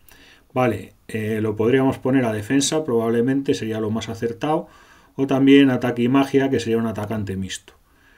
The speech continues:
Como lo queremos para eso, pero no nos va a valer para nada, porque tampoco va a subir, pues lo vamos a poner simplemente ataque. Así que, bueno,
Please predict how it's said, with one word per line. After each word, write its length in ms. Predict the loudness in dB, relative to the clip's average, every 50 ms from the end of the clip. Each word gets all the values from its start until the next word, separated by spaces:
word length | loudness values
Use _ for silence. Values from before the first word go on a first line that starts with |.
| _ _ _ _ -20 _
Como 260 | _ -8 -6 -4 -2 -2
lo 140 | -2 -2
queremos 340 | 0 0 2 2 2 2 2
para 180 | 0 0 0 0
eso, 400 | 0 0 0 0 0 0 0 -4
pero 280 | -6 -8 -6 -6 -6 -6
no 100 | -4 -4
nos 160 | -2 -2 -2
va 60 | 0
a 40 | -2
valer 240 | 0 -2 -2 -2 -4
para 200 | -4 -2 0 2
nada, 320 | 2 2 2 0 -4 -6
porque 200 | -10 -10 -10 -8
tampoco 420 | -8 -8 -8 -6 -6 -8 -6 -6 -6
va 60 | -6
a 40 | -6
subir, 400 | -4 -2 -2 -2 -2 -2 -6 _ _ _ -20 -20 -20 -20 _ _ _ _ _ _ _ -2
pues 280 | 0 2 2 2 0
lo 140 | -2 -2 -2
vamos 200 | -2 -2 -2 -2
a 120 | -4 -4
poner 200 | -2 -2 -2 -2
simplemente 540 | -2 -2 -4 -2 -2 -2 -2 -2 -4 -4 -4
ataque. 480 | -4 0 0 0 0 0 -2 -4 -6 -8 -12 _ _ _ _ _ _ _ _ _ _ _ _ -20 _ _ _ _ _ _ _ _ _ _ _ _ _ _ _ -20 -16
Así 380 | -14 -12 -10 -6 -6 -4 -6 -6
que, 160 | -8 -10 -12
bueno, 280 | -10 -8 -8 -10 -10